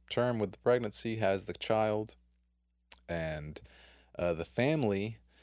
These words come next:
again, pretty morally and ethically backward in the time that it happened, uh, they bring the baby to him, and they're like, "This is your baby. Our, our daughter's clean. You tainted her, but she will not walk around with this reminder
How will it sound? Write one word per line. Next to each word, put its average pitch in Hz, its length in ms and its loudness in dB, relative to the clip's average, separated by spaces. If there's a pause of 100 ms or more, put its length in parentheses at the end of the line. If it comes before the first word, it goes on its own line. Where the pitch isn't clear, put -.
(360)
again, 113 580 -2
pretty 110 240 0
morally 123 480 4
and 117 140 0
ethically 127 420 2
backward 127 640 4
in 107 100 0
the 90 60 -2
time 120 320 2
that 120 120 2
it 120 100 4
happened, 107 600 2
uh, 85 320 2
they 104 240 2
bring 110 480 -2
the 107 60 0
baby 98 300 2
to 131 220 -2
him, 98 100 -2
and 87 100 -4
they're 85 120 0
like, 78 320 -2 (120)
"This 117 180 0
is 76 100 -10
your 92 180 0
baby. - 400 -10 (960)
Our, 95 260 0
our 92 160 0
daughter's 87 640 -2
clean. 104 640 -8 (320)
You 98 160 -4
tainted 98 380 -4
her, 92 300 -2 (140)
but 85 300 0
she - 180 -6
will 92 140 -2
not 87 280 -4
walk 80 300 0
around 76 260 -4
with 67 100 -12
this 73 200 -8
reminder 69 560 -12